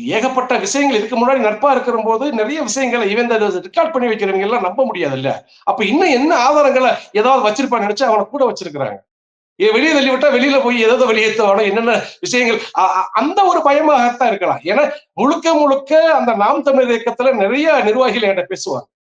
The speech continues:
நிறைய பேசுறது உண்டு. ஆ, இடும்போன கார்த்தி கூட என்கிட்ட பேசுவான், நல்ல பையன், இந்த பையன்லாம் எல்லாம் பேசுவாங்க. ஆனா இவனை பத்தி தவறாத்தான் பேசுவாங்க. இவன் ஆள் சரியில்லை, புதுசு புதுசா ஒரு புகமத்தை கிளப்பி விட்டுறான்,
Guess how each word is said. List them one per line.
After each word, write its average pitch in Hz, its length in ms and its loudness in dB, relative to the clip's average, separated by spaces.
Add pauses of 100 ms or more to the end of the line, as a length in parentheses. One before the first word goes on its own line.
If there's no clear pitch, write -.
நிறைய 254 280 0
பேசுறது 208 340 0
உண்டு. 131 160 -8 (240)
ஆ, 202 80 2 (440)
இடும்போன 233 400 0
கார்த்தி 233 300 0
கூட 240 160 0
என்கிட்ட 190 280 0
பேசுவான், 170 360 -4
நல்ல 226 180 0
பையன், 151 220 -2
இந்த 143 160 -8
பையன்லாம் 139 320 -4 (180)
எல்லாம் 370 480 4
பேசுவாங்க. 208 400 0 (100)
ஆனா 202 260 2 (500)
இவனை 320 320 2
பத்தி 285 300 -2
தவறாத்தான் 190 500 -2
பேசுவாங்க. 117 320 -10
இவன் 156 200 -2
ஆள் 180 200 0
சரியில்லை, 139 440 -2 (600)
புதுசு 269 260 0
புதுசா 269 260 0
ஒரு 233 160 2
புகமத்தை 196 400 0
கிளப்பி 165 240 -6
விட்டுறான், 143 400 -2